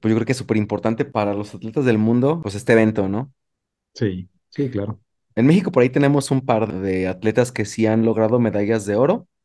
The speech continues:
Speaker 1: No muchos, pero sí hay ahí, eh, varios. Pero definitivamente los que están a la cabeza, pues Estados Unidos es el
Speaker 2: Sí.
Speaker 1: top, ¿no? De atletas en los Juegos Olímpicos.
Speaker 2: Sí, claro, son los que tienen toda una infraestructura dedicada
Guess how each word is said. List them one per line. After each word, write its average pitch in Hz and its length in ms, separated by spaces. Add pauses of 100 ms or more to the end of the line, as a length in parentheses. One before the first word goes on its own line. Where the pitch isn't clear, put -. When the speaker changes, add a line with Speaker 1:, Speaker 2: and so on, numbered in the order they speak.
(120)
Speaker 1:
No 117 140
muchos, 170 760 (580)
pero 104 280
sí 117 140
hay 113 80
ahí, 113 640 (320)
eh, 78 240
varios. 120 520 (280)
Pero 113 160
definitivamente 143 500
los 147 100
que - 60
están 120 140
a 127 80
la 120 80
cabeza, 110 380
pues 90 180
Estados 101 340
Unidos 117 580 (640)
es - 220
el 135 100
Speaker 2:
Sí. 147 80
Speaker 1:
top, 135 220
¿no? 123 280
De 127 100
atletas 110 840
en 104 140
los 101 160
Juegos - 260
Olímpicos. 110 640 (540)
Speaker 2:
Sí, 147 220
claro, 98 200
son 120 160
los 123 100
que 131 100
tienen 120 220
toda 123 140
una 127 120
infraestructura 113 880
dedicada 101 840